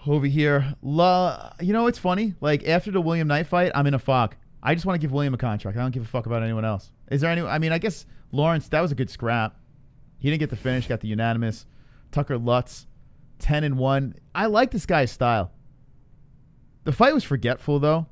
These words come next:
You know, like, I forgot it already, but he was, he was a, he pushed the pace the entire fight. Got into a little trouble at the end in the third round as Gibson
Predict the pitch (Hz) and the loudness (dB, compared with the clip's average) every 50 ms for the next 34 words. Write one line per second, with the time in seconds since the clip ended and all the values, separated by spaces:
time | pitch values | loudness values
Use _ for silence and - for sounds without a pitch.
0 | - - - 127 131 143 147 143 135 127 139 139 - 135 123 120 113 110 104 107 | -12 -8 -4 -2 0 2 2 2 2 2 0 0 0 0 0 0 0 0 -2 -2
1 | 104 107 107 107 117 117 110 110 104 - - - - - - - - - - - | 0 0 0 0 0 0 -2 -2 -2 -4 -6 -14 -20 -20 -20 -20 -20 -20 -20 -14
2 | - - 170 180 160 156 196 208 214 196 151 151 - - 135 156 180 190 202 165 | -6 -2 -2 0 2 4 4 4 4 4 2 -2 -4 -2 0 0 2 2 2 2
3 | 180 156 135 131 - 131 139 139 - - - 240 - - - 110 - 147 143 143 | 2 0 0 0 0 -2 -2 -2 0 0 0 0 0 -2 -6 -4 0 2 2 2
4 | 123 - - 123 117 107 - - 135 131 117 101 - - 113 101 78 - - - | 0 -2 -2 -4 -4 -2 0 2 2 2 2 0 0 -2 -2 -2 -2 -4 -10 -14
5 | - - - - - - 147 151 156 - 147 139 135 151 156 139 - 160 151 139 | -18 -20 -20 -10 -4 -2 0 0 0 0 0 0 0 0 0 0 0 0 2 2
6 | 135 123 - 123 - - - 135 139 131 117 104 113 107 107 - - 123 120 117 | 2 0 0 -2 -4 0 2 2 4 4 2 2 2 0 0 0 2 2 2 2
7 | 107 104 110 117 123 120 117 101 92 90 90 - - 135 139 139 - - 123 104 | 0 2 2 2 2 2 2 0 -2 -4 -4 -4 -2 -2 -2 -2 -2 -4 -4 -4
8 | 90 | -4